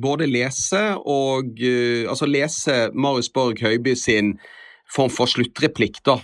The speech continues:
eh, da han beskrev hvordan han, eh, han hadde det, og hvordan mediedekningen har virket inn på han. Og det er klart at det kan ikke vi redaktører bare, eh, blåse av.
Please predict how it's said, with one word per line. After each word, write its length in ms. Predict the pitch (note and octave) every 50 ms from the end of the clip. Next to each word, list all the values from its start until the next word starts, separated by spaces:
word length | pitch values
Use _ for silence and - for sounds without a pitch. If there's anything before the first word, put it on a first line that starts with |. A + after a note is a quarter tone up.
| - -
eh, 180 | B2 A#2+ A#2
da 260 | A#2 A#2+ C3+ C3 B2 A2+
han 220 | A2+ A#2 A2 A2
beskrev 440 | G#2+ A2 - - - C3 A2+ G2 F#2
hvordan 460 | - - A2+ G#2+ F#2 G2 F#2 F#2 F#2+
han, 300 | F#2 F#2 G2 G2 F#2+ F#2+
eh, 680 | F#2+ F#2+ F#2+ F#2+ F#2+ F#2+ F#2+ F#2 F2+ E2 - - - F2+
han 260 | G2 A2 G#2 G#2 G2
hadde 400 | F2+ - - A2+ A#2 B2 B2 B2+
det, 140 | A#2 C3+ E3+
og 240 | G3 D#3+ G#2 A#2+ -
hvordan 380 | - C3+ B2+ A2+ A2 G2+ G2+ G#2
mediedekningen 840 | A#2 A2+ A2 G#2 G2+ F#2+ G2 F#2 - - - G#2 F#2+ F#2+ F#2+ F#2+
har 320 | G2 G2 G2 G2 F#2+ F#2+ F#2 -
virket 480 | - G2 G2 F#2+ - - - F#2+ - -
inn 200 | - F2 G2+ -
på 80 | - F2
han. 140 | E2+ E2+ D2
Og 80 | F#2+
det 100 | A#2 C3
er 80 | C3+ -
klart 160 | E3 D#3 -
at 160 | B2+ A2+ - - - - - - - - -
det 380 | - A#2+ A#2+ F3+ E3 C3 - -
kan 260 | - - G3 F#3+ C#3 A2+
ikke 240 | G#2 G#2 - C3+ B2
vi 320 | A#2+ C#3+ C#3+ A#2+ G2+ F#2+ - - - - _ _ _ -
redaktører 720 | A2+ G2+ A2+ G#2+ A2 G#2 - - D#3 C#3 B2 G2 F#2+ F#2
bare, 440 | F2 G#2+ A2 A#2 A#2+ A2+ F#2+ F#2 - _ -
eh, 560 | G#2 G2+ G2 G2 F#2+ G2 F#2+ F#2+ G2 F#2+ G2
blåse 460 | F#2+ F2+ A2 G#2+ G2+ A2+ - - -
av. 240 | A#2+ A#2 C3+ B2+ -